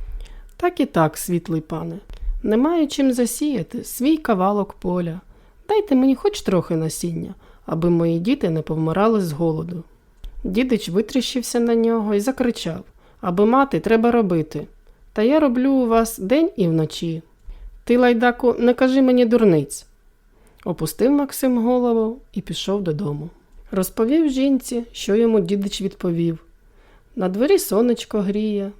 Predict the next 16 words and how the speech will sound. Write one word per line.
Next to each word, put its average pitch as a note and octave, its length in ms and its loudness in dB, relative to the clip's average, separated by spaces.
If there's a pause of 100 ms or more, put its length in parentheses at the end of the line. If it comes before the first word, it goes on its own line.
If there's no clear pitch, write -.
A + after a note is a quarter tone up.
пташки - 420 -4
з D#4+ 40 -8
теплих E3+ 420 -6
країв G#3 360 0
прилетіли, A#3 800 0 (200)
всюди D4+ 300 2
весело. D3+ 520 -4 (500)
А F#3 100 -2
Максим A3 440 0
сидить C4+ 380 -2
зі C4 100 0
своєю C4 500 0
жінкою A#3+ 500 0
на A#3 120 0
призьбі A3 460 -2
й G3+ 100 -8